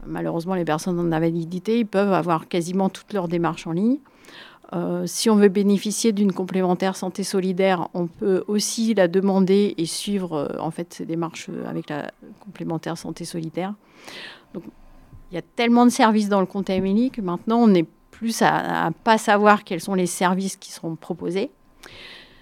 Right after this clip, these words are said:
Mais en fait, on, on est dans une démarche de ne pas imposer le compte Amélie, ça, c'est important. Euh, on est vraiment à, euh,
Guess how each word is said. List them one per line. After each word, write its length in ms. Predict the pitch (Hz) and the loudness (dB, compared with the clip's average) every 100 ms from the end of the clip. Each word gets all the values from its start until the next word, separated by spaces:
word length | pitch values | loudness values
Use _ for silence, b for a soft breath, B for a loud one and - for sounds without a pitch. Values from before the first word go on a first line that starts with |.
| B | B
Mais 380 | 190 185 196 - - | -2 0 2 0 -4
en 80 | 185 | -4
fait, 260 | 220 196 | -4 -4
on, 200 | - - | -8 -6
on 180 | - 190 | -2 2
est 80 | 185 | 2
dans 180 | 185 185 | 2 2
une 180 | 196 190 | 4 4
démarche 280 | 185 247 | 4 4
de 80 | 202 | 2
ne 60 | 165 | -2
pas 240 | - 240 | 2 4
imposer 400 | 214 220 214 226 | 4 4 0 2
le 100 | 233 | 0
compte 240 | 214 208 190 | 0 -4 -2
Amélie, 360 | 185 185 254 - | 0 0 -4 -8
ça, 80 | _ | _
c'est 140 | 180 175 | -8 -6
important. 480 | 170 165 - 254 - - b b b - | -6 -8 -10 -12 -12 -20 b b b -8
Euh, 560 | 160 156 160 - 87 - - | -4 -2 -2 -4 -6 -8 -6
on 120 | 175 | -2
est 120 | 175 170 | 0 2
vraiment 420 | 180 190 226 226 | 4 4 6 6
à, 80 | 175 | 6
euh, 240 | 147 | 4